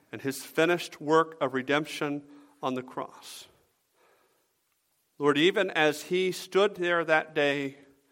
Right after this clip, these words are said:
before the crowd, before the woman, before the enemies,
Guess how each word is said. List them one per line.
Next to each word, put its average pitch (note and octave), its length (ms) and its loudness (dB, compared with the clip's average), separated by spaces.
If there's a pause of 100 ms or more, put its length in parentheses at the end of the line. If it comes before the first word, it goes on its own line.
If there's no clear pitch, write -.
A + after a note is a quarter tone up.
(1200)
before F3 360 4
the E3+ 100 0
crowd, F3 500 8
before C#3+ 260 0
the C3+ 100 0
woman, F3+ 440 4 (120)
before C#3+ 300 2
the C3 260 -2 (1500)
enemies, E3+ 840 2